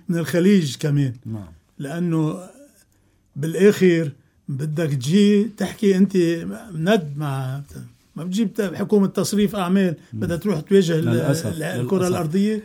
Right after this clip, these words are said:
Speaker 2: يا
Speaker 1: مش مظبوط.
Speaker 2: أستاذ طلال،
Speaker 1: ف-
Speaker 2: مؤسساتنا الدستورية كلها،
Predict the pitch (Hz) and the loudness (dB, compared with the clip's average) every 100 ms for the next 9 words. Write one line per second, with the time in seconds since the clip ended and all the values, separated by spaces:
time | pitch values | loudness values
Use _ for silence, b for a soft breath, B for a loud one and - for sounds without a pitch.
0 | B 117 233 220 220 196 202 - 139 139 | B 0 2 4 4 6 4 4 0 2
1 | 143 120 135 - 123 - 151 127 113 117 | 2 0 -4 -4 -2 0 -2 -2 -2 -2
2 | 113 131 127 156 135 117 147 147 120 113 | -2 -2 0 2 2 2 2 2 2 -2